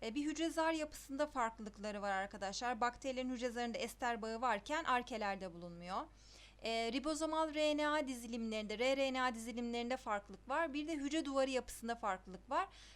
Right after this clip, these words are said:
E, bakterilerin hücre duvarı peptidoglikan iken,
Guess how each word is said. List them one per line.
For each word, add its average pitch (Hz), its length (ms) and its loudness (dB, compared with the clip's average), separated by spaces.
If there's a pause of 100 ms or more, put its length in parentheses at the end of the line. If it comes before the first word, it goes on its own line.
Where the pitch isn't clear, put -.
(120)
E, 220 140 -2
bakterilerin 294 600 0
hücre 285 200 -2
duvarı 254 280 0
peptidoglikan 262 880 -2
iken, 311 380 -2